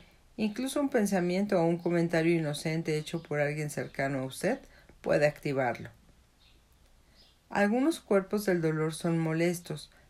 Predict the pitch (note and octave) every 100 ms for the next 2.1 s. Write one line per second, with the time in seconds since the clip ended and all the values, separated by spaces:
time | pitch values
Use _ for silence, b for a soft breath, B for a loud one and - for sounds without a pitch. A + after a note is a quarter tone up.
0 | b - - A3 G#3+ A3 G#3+ G#3+ A3 A3
1 | G#3 G#3 G#3+ G3 F3 D#3 D#3 F3 F3 D#3
2 | -